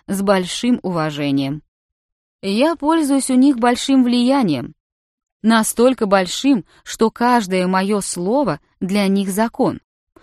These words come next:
Что я говорю, говорят и они. Что я думаю, думают и они. И вот я от имени всех нас требую,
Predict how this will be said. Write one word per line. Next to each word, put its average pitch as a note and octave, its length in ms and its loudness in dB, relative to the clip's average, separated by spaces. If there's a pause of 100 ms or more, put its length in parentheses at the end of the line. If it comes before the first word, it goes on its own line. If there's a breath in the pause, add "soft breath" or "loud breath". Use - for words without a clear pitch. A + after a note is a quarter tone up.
(220 loud breath)
Что C4 400 2
я C4+ 220 4
говорю, E3 480 -2 (160)
говорят G#3 520 2
и F#3+ 40 0
они. D#3 380 0 (480)
Что - 260 -2
я G#3 280 0
думаю, D3+ 460 -2 (300)
думают A#3 580 2
и A3+ 120 0
они. A#3 400 4 (1000 loud breath)
И C4+ 180 4
вот E4 220 2
я G3+ 340 -2 (300)
от G#3 240 -2
имени B3 280 6
всех G3 340 -4
нас F3+ 300 -2
требую, F3 500 -4